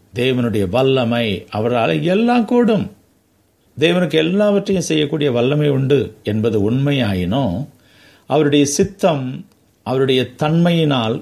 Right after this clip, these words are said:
கட்டுப்படுத்தப்பட்டுள்ளது. அதாவது எல்லாவற்றையும் அவருக்கு செய்ய முடியும், அதுக்காக எல்லாத்தையும் செஞ்சுக்கிட்டே இருக்க மாட்டாரு.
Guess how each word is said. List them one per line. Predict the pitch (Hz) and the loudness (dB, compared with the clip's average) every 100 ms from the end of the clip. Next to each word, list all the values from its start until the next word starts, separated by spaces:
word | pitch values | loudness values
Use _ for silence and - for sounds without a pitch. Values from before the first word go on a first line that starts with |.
| - - | -10 -8
கட்டுப்படுத்தப்பட்டுள்ளது. | 120 - - 113 98 - 90 - - 101 - 95 78 78 90 85 69 - _ _ _ _ _ | -6 -4 -4 -2 -4 -2 -4 -4 -6 -6 -4 -4 -2 -2 -2 -2 -4 -14 _ _ _ _ _
அதாவது | 95 101 156 127 101 - _ _ _ _ - | -6 0 2 2 -2 -12 _ _ _ _ -4
எல்லாவற்றையும் | 107 160 190 208 202 | 0 2 2 2 2
அவருக்கு | 180 170 | 2 -2
செய்ய | 170 170 175 | 0 0 0
முடியும், | 156 175 | 0 0
அதுக்காக | 160 170 165 | 0 2 2
எல்லாத்தையும் | 160 185 185 175 185 156 | 2 2 2 2 -2 0
செஞ்சுக்கிட்டே | 147 147 147 165 | 0 0 2 2
இருக்க | 170 143 | 2 0
மாட்டாரு. | 123 95 80 73 | -2 -2 -4 -6